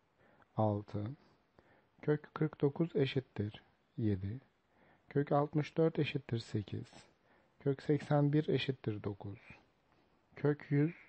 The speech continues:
eşittir on, kök yüz yirmi bir eşittir on bir ve kök yüz kırk dört eşittir on iki olacaktır. Yani kök yirmi küçük kök yirmi beş, o da küçük kök otuz altı, kök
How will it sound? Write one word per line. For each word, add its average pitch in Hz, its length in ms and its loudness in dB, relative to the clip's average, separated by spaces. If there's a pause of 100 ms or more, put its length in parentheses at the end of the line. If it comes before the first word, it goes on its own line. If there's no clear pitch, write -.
(160)
eşittir - 560 -4
on, 104 360 -4 (800)
kök 147 260 0
yüz 143 220 2
yirmi 143 300 4
bir 165 200 2
eşittir 127 420 -2
on 101 320 -2
bir 117 300 -6 (920)
ve 139 140 6
kök 160 300 2
yüz 151 140 2
kırk - 260 0
dört 175 200 4
eşittir 139 320 -2
on 143 160 6
iki 147 180 4
olacaktır. 107 720 -2 (1400)
Yani 127 300 4
kök 151 340 0
yirmi 156 340 6
küçük - 600 -4
kök 139 280 2
yirmi 127 340 4
beş, 113 440 -2 (180)
o 143 120 2
da 156 80 4
küçük - 560 -4
kök 139 220 2
otuz 127 260 2
altı, 107 400 -2 (800)
kök - 420 0